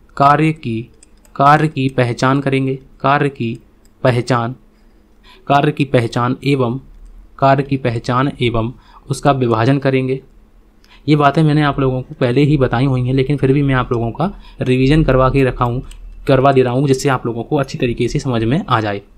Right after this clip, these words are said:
विभागीकरण करेंगे हम लोग, विभागीयकरण। दूसरे नंबर में हम लोग करेंगे विभागीयकरण, और तीसरे नंबर की अगर हम लोग बात करते हैं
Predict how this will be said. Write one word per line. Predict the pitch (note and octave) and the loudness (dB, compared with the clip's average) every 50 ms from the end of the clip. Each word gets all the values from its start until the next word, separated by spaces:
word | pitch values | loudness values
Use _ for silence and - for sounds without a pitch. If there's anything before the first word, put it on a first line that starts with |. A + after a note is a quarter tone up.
| - - - - - - - - - | -20 -18 -18 -18 -18 -20 -20 -12 -6
विभागीकरण | B2 B2 C#3 C3+ B2 A#2+ B2+ C#3+ E3+ E3 E3 D#3 D3 D3 | 2 2 4 4 4 4 4 4 4 4 4 2 2 2
करेंगे | C#3 C#3+ C3+ C3+ C3+ C#3 C#3 | 2 2 2 4 2 2 0
हम | C3 B2+ | 0 0
लोग, | B2+ C3 C3 C3+ | 0 0 0 0
विभागीयकरण। | C3 A#2+ B2 B2+ A#2 G2+ A2 A#2 A#2 A#2 B2+ C3+ C#3+ C3+ - A#2+ A2+ A2 G#2+ G#2 - - - - - - - - - - - - - - - - - - - - - - - - - - - - - - - - - - - - - - - - - - - - - - - - - - - - - - - - - - - - | 0 0 0 0 0 0 0 -2 -2 -2 0 0 0 0 0 -2 -2 -2 -4 -6 -10 -16 -20 -20 -20 -18 -16 -16 -14 -14 -14 -12 -12 -12 -10 -10 -12 -12 -12 -14 -14 -14 -16 -16 -18 -18 -20 -18 -16 -14 -14 -14 -14 -14 -16 -16 -16 -14 -14 -14 -14 -14 -16 -16 -16 -18 -18 -18 -20 -20 -20 -20 -20 -20 -20 -20 -20 -20 -4 -2
दूसरे | C3+ C#3 C3+ D#3 E3 | 0 0 2 2 4
नंबर | E3 D#3 D3 C#3+ C#3+ | 4 4 4 4 4
में | D3 D3 | 2 2
हम | C#3 C#3 | 2 2
लोग | C3+ C3+ C3+ | 0 2 2
करेंगे | B2+ B2 A#2+ A2+ A2+ B2+ E3+ - - - - | 0 0 2 2 0 0 -2 -2 -8 -4 0
विभागीयकरण, | C3+ C3 A#2 G#2+ A#2+ A#2+ A#2 C3 D#3 D3 - A#2+ A#2 B2 C3 - - - - | 0 0 2 2 -2 -2 0 0 0 0 0 -2 -2 -2 -2 -4 -10 -14 -4
और | - C3+ C#3 - | -2 -2 -2 0
तीसरे | - D3 C#3+ C3+ - D3+ E3 | 0 -2 0 0 0 0 2
नंबर | D#3 C#3+ C#3+ C3+ C3 | 2 2 2 0 0
की | C3 C#3 | 0 0
अगर | C3 C#3 | 0 2
हम | C3+ C3 | 2 2
लोग | C3+ C3 A#2 | 0 0 0
बात | A#2 A#2+ B2 C3 - | 0 0 0 0 0
करते | - B2+ A#2 - B2+ B2+ | -4 -4 -2 -2 -2 -2
हैं | A#2 G#2+ G#2+ G#2+ B2+ | -2 -4 -6 -8 -8